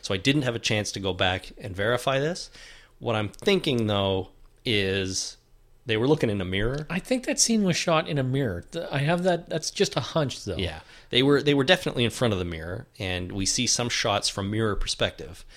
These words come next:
Speaker 2: Yeah.
Speaker 1: So it could have just been the reflection in the mirror, and it's, the wound hasn't really moved.
Speaker 2: Right.
Speaker 1: This seems like a pretty big thing to screw up from the continuity department to me.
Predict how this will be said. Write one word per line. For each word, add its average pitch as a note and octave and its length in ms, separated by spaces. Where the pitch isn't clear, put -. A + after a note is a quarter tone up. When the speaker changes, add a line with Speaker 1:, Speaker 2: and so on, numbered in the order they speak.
Speaker 2:
Yeah. F#2+ 120
Speaker 1:
So G#2+ 220
it - 180
could D3 280
have A2+ 240
just G#2+ 400
been F#2+ 440
the G2+ 120
reflection F2+ 480
in E2 80
the E2 80
mirror, E2 320
and E2+ 180
it's, - 300
the G2 80
wound F2 320
hasn't F2 300
really D#2+ 180
moved. D#2+ 320
Speaker 2:
Right. G#2+ 160
Speaker 1:
This - 100
seems F#3+ 200
like D3 140
a C3 60
pretty C3 220
big G2+ 260
thing G2+ 220
to F#2+ 60
screw F#2+ 320
up F2 220
from F2+ 180
the F2+ 80
continuity F2 520
department E2 460
to - 60
me. E2 200